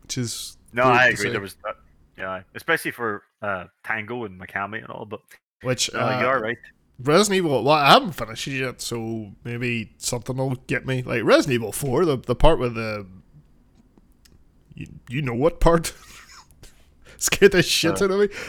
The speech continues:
Speaker 1: Wait, the fucking, um, oh, what do you call them? The spiky boys?
Speaker 2: Oh, wait, hang on.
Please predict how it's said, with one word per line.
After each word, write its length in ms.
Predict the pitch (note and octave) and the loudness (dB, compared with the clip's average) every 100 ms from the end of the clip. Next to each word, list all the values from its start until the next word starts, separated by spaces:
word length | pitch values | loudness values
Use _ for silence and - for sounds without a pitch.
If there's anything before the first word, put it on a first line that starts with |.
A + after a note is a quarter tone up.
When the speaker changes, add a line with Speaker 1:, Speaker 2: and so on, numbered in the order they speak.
| F3+ | -2
Speaker 1:
Wait, 340 | D#3 D3+ C3+ | 0 0 0
the 280 | D3+ C#3+ C3+ A#2+ | 4 6 4 4
fucking, 680 | E3+ E3 D3 B2+ A#2+ G#2+ - - C#2 | 0 0 -4 -4 -6 -10 -14 -18 -6
um, 560 | B2 B2 A#2 A2 G#2 - | -2 -2 -2 -6 -10 -6
oh, 140 | A#2+ | -2
what 100 | A#2+ | -2
do 60 | B2+ | -2
you 60 | |
call 240 | A2+ A2+ A2+ | -4 -6 -4
them? 240 | C3 A#2+ - _ _ _ _ _ _ _ _ _ _ _ _ _ _ | -4 -8 -12 _ _ _ _ _ _ _ _ _ _ _ _ _ _
The 100 | - | -12
spiky 360 | A2+ - A#2+ C#3+ | -8 -6 -6 -4
boys? 460 | C#3+ D3+ C#3 - - _ _ _ _ _ _ _ _ _ _ _ - | -2 0 -2 -4 -10 _ _ _ _ _ _ _ _ _ _ _ 0
Speaker 2:
Oh, 720 | C#3 D#3 C#3+ C3+ B2+ A#2 G2+ _ | 4 6 8 8 6 4 2 _
wait, 220 | A#2 A2+ G#2 | -4 -2 -2
hang 140 | G#2+ A2+ | -2 -2
on. 200 | G2+ | -4